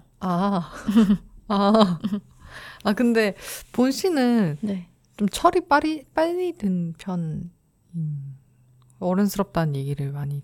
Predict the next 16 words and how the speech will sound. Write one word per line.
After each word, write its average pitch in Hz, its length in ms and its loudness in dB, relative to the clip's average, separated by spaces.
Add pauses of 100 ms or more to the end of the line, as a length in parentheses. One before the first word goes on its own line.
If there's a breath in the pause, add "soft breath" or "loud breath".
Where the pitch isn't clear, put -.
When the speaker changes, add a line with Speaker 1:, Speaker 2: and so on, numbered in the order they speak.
Speaker 1:
들었으니까 - 800 -14
그런 147 240 -8
거예요? 139 160 -8
Speaker 2:
철이 339 200 -4
들었다가 277 920 -2
갑자기 233 560 -6
이제 208 140 -8
다시 208 720 -6 (280)
Speaker 1:
아. 151 160 -10
Speaker 2:
안 208 180 -4
들게 233 460 0
된 190 200 -4
것 196 140 -6
같기도 185 400 -14
하고. 185 460 -12 (100)
Speaker 1:
아. 147 440 -6